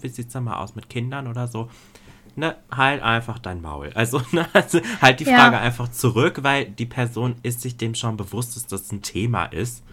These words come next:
Speaker 1: Und d-, das ist, liegt bei der Person selbst. Also ich find, da sollte man gar keinen Druck aufbauen, weil das macht es auch nicht einfacher. Das macht's eher noch schwieriger.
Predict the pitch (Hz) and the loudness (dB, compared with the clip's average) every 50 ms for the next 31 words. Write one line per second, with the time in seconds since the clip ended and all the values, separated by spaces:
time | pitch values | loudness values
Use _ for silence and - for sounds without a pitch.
0 | - - - - - - - - - 107 110 110 104 - - - - - 107 - | -20 -20 -20 -20 -20 -20 -14 -6 -4 -2 -2 -2 -4 -6 -10 -10 -8 -8 -6 -6
1 | - 110 107 - - - - - - 127 123 - - 135 139 139 - - 151 151 | -6 -8 -8 -8 -12 -18 -14 -10 -8 -8 -8 -8 -8 -8 -8 -8 -8 -8 -6 -6
2 | 151 - - 165 147 147 151 160 156 151 165 170 143 82 73 - - - - 98 | -6 -6 -6 -8 -8 -8 -8 -8 -6 -4 -4 -4 -2 -4 -6 -8 -10 -10 -8 -8
3 | 95 101 107 - - 131 123 127 123 113 - - - 113 120 131 123 - 139 127 | -8 -10 -12 -10 -10 -8 -6 -4 -4 -6 -6 -6 -6 -6 -6 -6 -8 -8 -8 -6
4 | 127 123 120 123 123 - - 135 127 120 117 151 160 - - - 82 82 - - | -6 -6 -4 -6 -6 -8 -8 -8 -8 -8 -6 -8 -10 -8 -8 -6 -6 -6 -8 -8
5 | - 85 82 85 87 98 123 123 - - - - - - - - - - - 113 | -8 -6 -6 -4 -4 -6 -8 -8 -12 -16 -20 -20 -20 -20 -20 -20 -20 -10 -6 -4
6 | 113 120 127 123 - 139 131 123 - - - - - 131 - - 143 123 - - | -2 -2 -2 -2 -4 -4 -6 -8 -10 -14 -12 -10 -10 -10 -8 -10 -12 -8 -4 -2
7 | 120 131 151 160 - - 87 - - 78 80 - 92 - - 120 123 120 - - | -2 -2 -4 -6 -8 -8 -8 -8 -6 -8 -8 -8 -8 -8 -6 -8 -8 -8 -8 -10
8 | - 131 139 135 123 123 - - - 110 104 104 101 90 80 - - 69 67 | -10 -8 -8 -10 -12 -12 -10 -10 -8 -8 -8 -8 -8 -10 -12 -12 -12 -12 -12